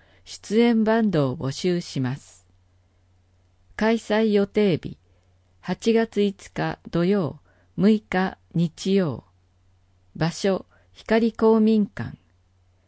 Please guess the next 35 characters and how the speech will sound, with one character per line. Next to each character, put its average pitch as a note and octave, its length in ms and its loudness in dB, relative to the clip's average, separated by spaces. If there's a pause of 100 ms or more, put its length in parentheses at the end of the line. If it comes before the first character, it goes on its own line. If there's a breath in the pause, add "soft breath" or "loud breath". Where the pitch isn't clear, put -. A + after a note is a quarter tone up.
(240)
共 G#3+ 260 2
催、 F3+ 400 -6 (540)
ピ - 140 -18
カ A3+ 160 2
ロ A#3 120 0
ッ A#3 60 -8 (100)
ク C3+ 140 -2
実 D#3+ 320 -4
行 A3+ 300 4
委 A3 60 2
員 G#3+ 260 2
会、 - 360 -10 (520)
光 A3 400 0
公 A3 280 0
民 G#3+ 280 2
館。 - 300 -12 (1300)
申 A3 200 2
し - 100 -6
込 A3 160 2
み A3+ 140 4
方 G#3+ 280 -2
法、 C3+ 380 -8 (560)
六 F#3+ 300 0
月 A#3 280 -2
二 A3+ 200 4
十 C#3+ 240 0
一 D#3 240 -4
日 C#3+ 560 -4
水 A3 340 0
曜 G#3+ 240 2
正 A3 320 0
午 E3+ 140 -2
ま D3+ 160 -2
で C3+ 160 -6
に、 B2 240 -12